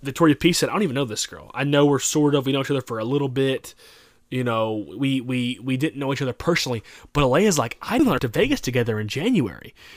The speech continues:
And you're like, "Hold on." Because you've just seen her be an absolute conniving bitch with saying her back hurts, get the time. They go on the date. She pulls him away first. Like, we've already seen her be conniving.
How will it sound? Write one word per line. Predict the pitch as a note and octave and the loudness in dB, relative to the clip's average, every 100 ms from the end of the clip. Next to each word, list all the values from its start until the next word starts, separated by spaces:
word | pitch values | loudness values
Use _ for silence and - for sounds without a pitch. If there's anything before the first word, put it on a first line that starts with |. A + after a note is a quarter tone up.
| - - | -14 -4
And | B2+ | 0
you're | C3+ | 2
like, | A#2+ G2+ - - _ _ _ - | 2 -2 -8 -20 _ _ _ -6
"Hold | D#4+ D#4+ B2 | 0 2 0
on." | G#2+ E3+ - _ _ _ _ _ _ | -2 -6 -8 _ _ _ _ _ _
Because | - D3+ | 2 4
you've | D#3 | 4
just | G3 C#4 | 4 4
seen | C4+ F#3+ | 4 4
her | D3+ | 2
be | B2+ C#3+ | 2 0
an | C3+ | 2
absolute | C#3+ - D3 C#3+ | 0 0 -2 -2
conniving | - A#2+ B2 C#3 A2+ G#2+ G#2 | -4 -2 0 0 -2 -6 -4
bitch | B2+ F#2 - - _ _ _ _ _ - | -4 -4 -8 -10 _ _ _ _ _ -4
with | C3 B2 - - - - | 0 0 -2 -18 -20 -14
saying | - D#3 | 2 4
her | C#3 | 4
back | A#2+ A#2+ A2+ - | 4 2 0 0
hurts, | A#2+ A2+ - | 0 0 -2
get | C#3+ | -2
the | C3+ | -2
time. | - A#2+ A#2 A#2 A2 - - - _ _ _ | -2 0 2 0 -4 -12 -20 -20 _ _ _
They | - C#3 | 0 4
go | C#3+ | 6
on | C#3+ | 6
the | C3+ | 4
date. | B2 A#2+ A#2+ - | 2 2 2 -2
She | B2+ | -6
pulls | - D3+ C#3 | 2 4 4
him | C3 | 2
away | B2+ B2+ | 2 0
first. | B2+ A2+ A2 | 0 -2 -2
Like, | C3+ | 2
we've | F3+ F3 | 4 6
already | G3 F#3 | 4 4
seen | - D#3+ | 0 0
her | B2+ | 0
be | C3+ | 0
conniving. | - A2+ B2 A#2+ - | -2 -2 -2 -2 -6